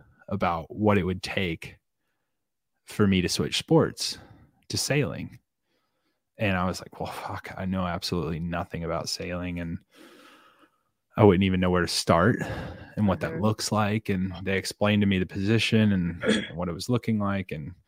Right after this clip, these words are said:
Speaker 1: and honestly, with my P T S D of just cycling, and I don't know if it's really fair for me to use that term,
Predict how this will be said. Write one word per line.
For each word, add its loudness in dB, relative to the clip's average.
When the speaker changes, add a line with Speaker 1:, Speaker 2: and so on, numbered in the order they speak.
Speaker 1:
and 2
honestly, 6
with 2
my 2
P 4
T 2
S -2
D -2
of -6
just -4
cycling, -4
and -2
I -2
don't -2
know -4
if -8
it's -10
really -4
fair -2
for -4
me 2
to 0
use 0
that -4
term, -2